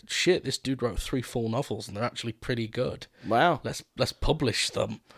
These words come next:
Speaker 2: <laughs>
Speaker 1: Um, very sad. Anyway, um, so for me, the first standout part of this film,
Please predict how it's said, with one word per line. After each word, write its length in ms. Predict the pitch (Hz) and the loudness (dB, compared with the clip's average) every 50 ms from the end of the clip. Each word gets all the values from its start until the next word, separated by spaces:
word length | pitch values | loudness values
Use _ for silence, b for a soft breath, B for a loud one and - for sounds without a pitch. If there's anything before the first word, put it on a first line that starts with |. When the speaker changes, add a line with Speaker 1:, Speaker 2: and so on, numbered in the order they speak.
| b b | b b
Speaker 2:
<laughs> 140 | - 135 - | -4 2 6
Speaker 1:
Um, 920 | 226 190 147 - 175 175 - 113 117 113 113 110 104 104 107 107 107 - - - - | 8 8 8 8 10 10 10 10 10 8 6 6 6 4 2 0 -6 -10 -14 0 6
very 240 | 117 113 113 107 | 6 8 8 6
sad. 340 | - - - 98 98 101 101 - | 4 4 6 6 6 6 4 4
Anyway, 520 | - 156 151 143 123 113 107 104 101 98 - B B B B B B B B B _ | 4 6 6 8 8 10 10 10 8 8 4 B B B B B B B B B _
um, 460 | 151 156 165 170 175 170 170 170 165 - _ _ _ _ _ _ - - _ _ _ | 10 12 12 12 12 12 12 10 4 0 _ _ _ _ _ _ -20 -20 _ _ _
so 240 | - - - 175 151 | 0 6 8 8 8
for 200 | 156 - - 160 | 8 8 6 6
me, 320 | 156 156 165 180 196 220 208 | 8 10 10 10 10 8 8
the 120 | 156 - | 4 2
first 500 | - - - 160 170 160 - - - - | 4 6 8 8 8 8 8 6 6 8
standout 540 | - 139 139 139 127 120 117 110 104 - - | 8 8 8 8 6 6 6 6 6 4 -2
part 320 | - - 113 101 98 - | -2 0 2 2 2 0
of 120 | - - - | -2 -4 -4
this 240 | 110 95 - - - | -4 -2 -2 -4 0
film, 480 | - 117 101 101 101 104 104 107 117 | 2 2 2 2 2 0 0 0 -2